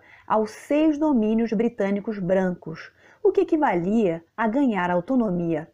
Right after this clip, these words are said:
tanto na política interna quanto externa. Atenção, esse estatuto não se aplicou a colônias como a Índia, por exemplo.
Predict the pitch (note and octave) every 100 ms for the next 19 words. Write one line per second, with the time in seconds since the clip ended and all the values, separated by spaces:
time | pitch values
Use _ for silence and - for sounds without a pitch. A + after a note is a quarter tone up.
0 | - G4 G#4+ - A3 F#3+ - - F4+ -
1 | E4+ E4+ F#4 F#4+ _ - C4 B3 A#3 -
2 | - - G#3 _ _ _ _ _ _ _
3 | _ _ _ _ - G#3+ A3+ C#4 D4+ -
4 | D3+ E3 _ _ G3 G3+ F3+ D#3+ - A#3
5 | G#3+ F#3+ G#3 A3+ C#4+ D#4+ D#4 D4+ C#4 -
6 | E3+ E3+ B3+ A3 A3+ B3 C4+ - D4 D#4
7 | A3 A3+ G#3+ A#3+ A#3 C4 B3+ F3 - -